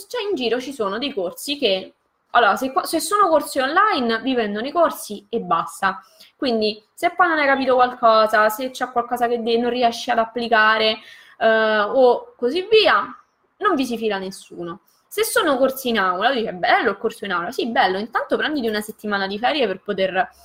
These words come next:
partecipare ai corsi, prima cosa. Poi segui il corso mentre stai lavorando, mm?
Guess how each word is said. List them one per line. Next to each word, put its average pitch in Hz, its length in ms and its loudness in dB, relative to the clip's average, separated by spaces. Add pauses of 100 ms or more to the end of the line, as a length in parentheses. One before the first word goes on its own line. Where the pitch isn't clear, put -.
(320)
partecipare 196 680 2
ai 180 80 -2
corsi, 175 460 -10 (520)
prima 196 300 -4
cosa. 175 460 0 (1200)
Poi 415 600 2 (440)
segui 311 460 2
il 214 100 -2
corso 247 640 4
mentre 226 300 -2
stai 220 240 0
lavorando, 196 640 0 (760)
mm? 254 120 -8